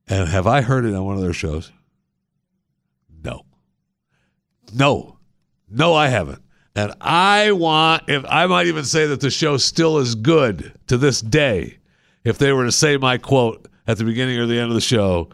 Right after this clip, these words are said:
In fact, I want it at the end. I want it at the end. I want to be the last one.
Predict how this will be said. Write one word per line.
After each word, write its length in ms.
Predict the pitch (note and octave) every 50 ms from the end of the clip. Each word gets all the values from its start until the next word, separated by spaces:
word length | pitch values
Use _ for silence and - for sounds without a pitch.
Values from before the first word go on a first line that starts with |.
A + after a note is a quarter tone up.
| - _ _ _ _ _ _ -
In 100 | A2+ A2+
fact, 200 | - C#3+ C3 C3+
I 80 | C3
want 220 | C3 C#3+ D3 C#3 B2+
it 40 | A#2
at 100 | G#2 -
the 120 | G2+ - -
end. 160 | C2 C2+ B1+ - _ _ _ _ _ _ _ _ _ _ _ _ _ _ _ -
I 40 | A2+
want 120 | A#2+ B2+
it 40 | C3
at 80 | A#2 -
the 140 | A2+ G2+ F#2
end. 80 | F2+
I 40 | G2
want 140 | G#2 A#2 A#2
to 40 | A2+
be 120 | A2+ A#2
the 120 | A2 G#2
last 340 | G2+ G#2+ A2 A2+ G#2 F#2 -
one. 260 | A2+ F#2+ F#2 F2+ F2